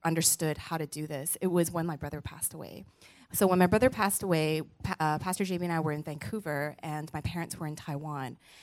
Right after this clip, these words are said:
And, um, we spent, like, about a week with them, you know, just,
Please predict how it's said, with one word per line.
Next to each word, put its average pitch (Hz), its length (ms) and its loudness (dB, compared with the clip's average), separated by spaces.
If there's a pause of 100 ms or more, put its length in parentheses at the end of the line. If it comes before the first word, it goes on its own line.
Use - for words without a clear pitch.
(280)
And, 170 440 4
um, 156 320 2
we 208 80 4
spent, 180 360 2
like, 170 140 -4
about 156 220 -2
a 147 40 -4
week 180 240 -2
with 196 200 -4
them, 165 480 0
you 165 80 0
know, 151 100 0
just, - 380 -4